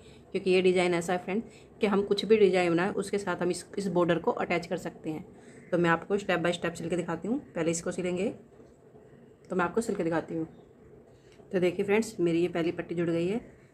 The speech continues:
अब हम दूसरी पट्टी जोड़ेंगे, तो दूसरी हम यहाँ रखेंगे और यहाँ से सिल देंगे। तो देखिए फ्रेंड्स, मेरी दूसरी पट्टी जुड़ गई है। अब हम तीसरी जोड़ेंगे, तो तीसरी को भी हम ऐसे रखेंगे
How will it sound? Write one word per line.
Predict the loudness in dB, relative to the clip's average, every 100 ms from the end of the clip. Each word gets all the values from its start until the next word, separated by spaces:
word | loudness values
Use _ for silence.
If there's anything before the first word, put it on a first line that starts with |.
| -6
अब | 0
हम | 2
दूसरी | 6 6 4
पट्टी | -4 -6
जोड़ेंगे, | -4 -2 -2 -6
तो | -6
दूसरी | -2 0 2
हम | 2
यहाँ | 2 0
रखेंगे | 0 0 0 -2 -6 -20 -20 -14 -4
और |
यहाँ | 0 0
से | -2
सिल | -2 0
देंगे। | 0 -2 -4 -12 -20 -20 -20 -20 -20 _ -20 -20 -20 -20 -20 -20 -20 -8
तो | 2
देखिए | 4 4
फ्रेंड्स, | 4 4 2 0
मेरी | -2 0 2
दूसरी | 2 2 0
पट्टी | -2 -2
जुड़ | 0
गई | 2 2
है। | 2
अब | 0 -2
हम | 0
तीसरी | 0 2 0
जोड़ेंगे, | -2 -4 -6 -8 -18 -20 -18 -10
तो | -4
तीसरी | -2 0 -2
को | 0
भी | 0
हम | 0
ऐसे | 0
रखेंगे | -2 -2 0 2